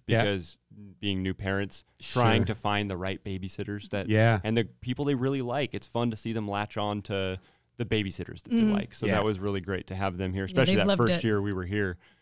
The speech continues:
Speaker 2: came in huge 'cause Caitlin having the, she was, like, six months pregnant when we moved here,
Speaker 1: Uh-huh.
Speaker 2: something like that.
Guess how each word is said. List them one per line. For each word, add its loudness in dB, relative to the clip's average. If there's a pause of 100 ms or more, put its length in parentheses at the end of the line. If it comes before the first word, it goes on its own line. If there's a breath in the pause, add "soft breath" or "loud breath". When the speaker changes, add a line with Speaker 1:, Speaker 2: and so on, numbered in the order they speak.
(280 soft breath)
Speaker 2:
came 4
in 4
huge 2
'cause -2
Caitlin 2 (200)
having 2
the, 0 (480)
she 0
was, 2
like, -4 (400)
six -4
months 2
pregnant 0
when 0
we -
moved -2
here, -2
Speaker 1:
Uh-huh. 4
Speaker 2:
something -4
like 2
that. 0